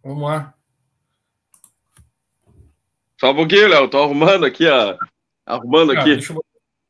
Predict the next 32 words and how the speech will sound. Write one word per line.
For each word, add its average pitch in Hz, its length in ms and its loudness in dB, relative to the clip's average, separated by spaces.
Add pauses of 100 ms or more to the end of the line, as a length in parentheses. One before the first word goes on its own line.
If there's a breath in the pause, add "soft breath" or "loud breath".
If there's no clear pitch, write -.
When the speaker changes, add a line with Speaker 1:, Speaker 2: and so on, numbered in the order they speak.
(800)
Speaker 1:
Tá 160 120 -10
virado. 190 500 -4 (840)
Speaker 2:
<laughs> 113 760 -10 (1000)
Speaker 1:
E 147 140 -10
aí? 151 440 -4 (960)
Speaker 2:
Só, 143 260 0
só 165 180 0
vou 196 140 2
arrumar 190 300 2
aqui 180 200 0
ainda, 151 140 2
Léo. 110 240 -2
Já, 120 300 -8
já, - 0 -
já 135 440 -2
vou 175 140 -4
Speaker 1:
Vai. 175 100 -2
Speaker 2:
falar, 170 160 0
já 151 160 -2
falo 170 260 0
aqui. 107 260 -8 (840)
Speaker 1:
Vai 135 140 -6
na 170 100 -2
boa, 147 280 -4
vai 123 100 -12
na 160 100 -6
boa. 135 440 -10 (520)
Vai 139 120 -8
na 151 100 -2
boa. 123 420 -10 (2750)
Pode 143 240 -8
ser 185 540 -6